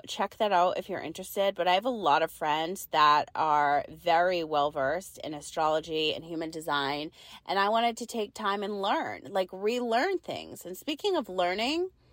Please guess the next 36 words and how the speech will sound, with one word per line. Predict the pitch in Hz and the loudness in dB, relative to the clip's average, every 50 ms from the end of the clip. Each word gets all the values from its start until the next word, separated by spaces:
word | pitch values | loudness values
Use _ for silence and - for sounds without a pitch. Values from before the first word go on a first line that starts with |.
| _ _ _ _ _ _ _ _ _ - | _ _ _ _ _ _ _ _ _ 4
I | 202 240 | 4 6
have | 240 247 277 285 233 - - | 6 4 2 2 2 0 -4
the | - 214 202 - _ _ _ _ _ - | -4 -4 -4 -4 _ _ _ _ _ 4
best | 226 226 233 233 254 - - - - - - - _ _ _ _ _ _ _ - | 8 8 8 8 6 4 -2 -10 -12 -14 -16 -16 _ _ _ _ _ _ _ -12
news | 190 202 208 202 196 196 190 - | -8 -4 -2 0 0 0 -2 -2
for | - - 170 | -4 -4 -2
you | 156 143 143 139 127 - - | 0 0 0 0 -2 -2 -4
on | - 175 170 | -4 -2 -2
next | 160 147 147 - - | -2 -4 -4 -6 -8
week's | 160 156 135 - | -10 -10 -10 -8
show. | - - 139 107 110 - - | -4 -2 0 0 0 0 0
I | - 175 | -2 -4
cannot | - 190 180 165 139 - - | -4 -2 -2 0 0 0 -2
wait | 147 143 139 - | -2 -4 -4 -4
to | - 165 | -8 -12
share. | 147 - - 139 92 80 - - - - - - - - _ | -10 -8 -4 -4 -4 -4 -4 -6 -10 -16 -20 -20 -20 -20 _
You're | - 170 180 170 | -4 -2 -2 -2
going | 170 185 165 165 160 165 175 180 175 - | 0 0 2 2 2 2 2 0 -2 -4
to | - - 175 | -8 -6 -2
die, | 175 165 139 127 131 - - | 0 2 4 4 2 0 -2
especially | 165 - - - 170 - - 214 202 | -6 -6 -4 -4 -4 -4 -4 -4 -4
if | 202 196 - | -4 -4 -4
you're | 202 180 | -6 -4
into | 143 180 180 180 175 | -4 -6 -8 -8 -8
personal | 185 180 170 - - 185 175 | -6 -8 -8 -8 -8 -8 -4
growth, | 180 175 165 165 170 170 - | -2 0 2 2 2 0 -2
personal | - 175 170 - 175 165 175 | -6 -6 -6 -6 -8 -8 -8
development, | 175 165 156 147 156 151 156 156 156 - | -6 -4 -2 -2 -2 -2 -2 -4 -4 -2
all | - 165 160 160 | 0 0 0 0
things | - 175 165 165 175 - | -2 -4 -8 -8 -8 -6
business. | - 151 156 170 214 240 277 311 339 349 - - - - - _ _ _ _ _ _ _ - | -6 -6 -6 -4 -4 -2 0 0 0 0 -2 -6 -12 -12 -16 _ _ _ _ _ _ _ -4
It's | 185 185 - - | -4 -4 -2 -2
the | - 180 | 0 0
best | 165 160 151 - - | 0 0 -2 -4 -6
thing | - 208 196 | -8 -8 -6
ever. | 196 185 - 135 127 - | -8 -8 -8 -8 -10 -10